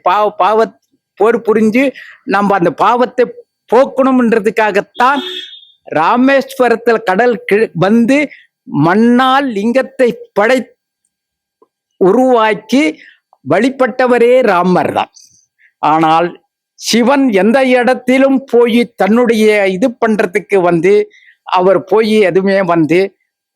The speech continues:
வணங்கினது கிடையாது. எல்லாம் ஈஸ்வரன். உலகத்தில் ஈஸ்வரன் பட்டம் பெற்றவர்கள் மூன்று பேர். ஒண்ணு விஸ்வாமித்திர முனிவர் ஈஸ்வர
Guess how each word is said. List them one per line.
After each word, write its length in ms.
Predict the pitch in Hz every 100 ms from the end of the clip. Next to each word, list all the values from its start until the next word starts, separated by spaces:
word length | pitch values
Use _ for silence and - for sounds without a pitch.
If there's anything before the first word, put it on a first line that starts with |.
| - 131 135 -
வணங்கினது 480 | 170 226 233 202 170 139
கிடையாது. 240 | 120 104 131
எல்லாம் 180 | 190 185
ஈஸ்வரன். 480 | 175 - 147 120 - _ _ _ _ _
உலகத்தில் 600 | 143 180 254 254 262 277 214 220
ஈஸ்வரன் 440 | 254 247 247 233 -
பட்டம் 420 | 214 - 254 220 -
பெற்றவர்கள் 760 | 208 208 - 254 233 220 220 214 175 151
மூன்று 440 | 156 208 233 226 190 -
பேர். 300 | 196 170 - _ _ _ _ _ _ _ _ _ _ _ -
ஒண்ணு 360 | 147 196 226 285 294
விஸ்வாமித்திர 720 | 147 165 220 233 226 220 - 202
முனிவர் 440 | 165 165 185 147 113 _ - 175
ஈஸ்வர 300 | - 175